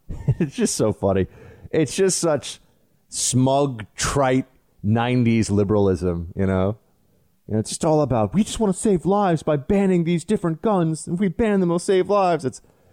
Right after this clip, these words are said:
it's all, it's all, of, it's, oh, man. Makes you kinda miss some of the political arguments of the nineties, but that show if you watch it, you can see part of the evolution of the, the liberal mindset in this country,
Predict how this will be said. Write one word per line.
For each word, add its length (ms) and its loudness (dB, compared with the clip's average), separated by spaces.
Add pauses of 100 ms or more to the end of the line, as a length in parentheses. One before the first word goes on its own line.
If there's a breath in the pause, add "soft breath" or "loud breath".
(240 soft breath)
it's 100 -6
all, 340 2
it's 180 0
all, 320 4
of, 160 -2
it's, 420 -2 (100)
oh, 480 0
man. 480 -2 (680)
Makes 240 -2
you 60 0
kinda 200 0
miss 200 0
some 200 -2
of 60 0
the 80 0
political 320 0
arguments 420 0
of 60 -2
the 80 -2
nineties, 540 -2
but 360 -8
that 180 0
show 540 2 (500)
if 160 0
you 120 2
watch 380 0
it, 100 2
you 140 2
can 200 -2
see 380 2
part 200 0
of 60 -2
the 100 4
evolution 800 0 (560)
of 560 0
the, 180 2
the 160 0
liberal 360 2
mindset 520 0
in 80 0
this 160 -4
country, 600 0